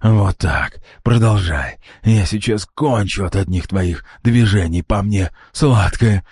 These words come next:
девственница!» Капитан закатил глаза и шумно дышал широко открытым ртом, продолжая сжимать Стефиану, когда дверь в каюту открылась.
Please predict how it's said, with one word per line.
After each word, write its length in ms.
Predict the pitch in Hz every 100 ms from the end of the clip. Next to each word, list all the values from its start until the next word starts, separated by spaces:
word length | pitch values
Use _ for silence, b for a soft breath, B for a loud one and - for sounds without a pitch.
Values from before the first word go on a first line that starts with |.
| b
девственница!» 1120 | 139 143 131 92 - 127 110 110 - 101 85 - _ _ _ _ _ _
Капитан 640 | - - - - 107 95
закатил 600 | 82 90 - 90 - 95
глаза 720 | 80 82 80 76 80 117 123 110 _ _ _
и 100 | 147
шумно 560 | 117 - 180 160 131 131
дышал 720 | 123 123 - 123 123 117 95
широко 640 | - 123 113 101 - 117
открытым 720 | 110 - 104 - 104 98 101
ртом, 560 | 98 92 - 127 127 117 - _ _
продолжая 680 | 110 104 101 87 98 90
сжимать 500 | 87 80 95 92 90
Стефиану, 960 | - - 92 95 98 104 101 90 78 69 _ _ _ _ _ _
когда 420 | - 101 85 92
дверь 320 | 85 85 95 90
в 80 |
каюту 680 | - 92 92 95 - 98 90 - _ _ _
открылась. 1000 | 131 127 - - 143 135 104 82 - -